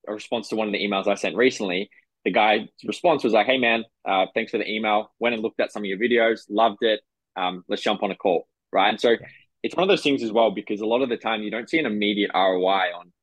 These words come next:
Speaker 1: the daily post that you do, on the daily videos and all that stuff, but
Speaker 2: Yep.
Speaker 1: it compounds when you're everywhere.
Speaker 2: Hundred percent.
Speaker 1: Like,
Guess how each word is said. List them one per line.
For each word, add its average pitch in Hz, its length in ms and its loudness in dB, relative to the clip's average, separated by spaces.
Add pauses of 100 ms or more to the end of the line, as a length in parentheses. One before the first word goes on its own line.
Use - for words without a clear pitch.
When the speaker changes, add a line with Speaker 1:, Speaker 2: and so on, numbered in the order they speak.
Speaker 1:
the 98 60 -8
daily 101 320 2 (100)
post 104 240 0
that 87 120 0
you 87 120 -10
do, 87 300 -4
on 90 140 -6
the 92 100 0
daily 98 260 2
videos 98 540 4
and - 80 -10
all 101 200 0
that 87 200 0
stuff, 98 300 0 (100)
but 90 200 0 (100)
Speaker 2:
Yep. 117 280 -4
Speaker 1:
it - 120 -12
compounds 104 680 -2
when 98 140 -4
you're 98 100 -2
everywhere. 104 540 0 (100)
Speaker 2:
Hundred 107 220 -2
percent. 85 300 -2
Speaker 1:
Like, - 80 -20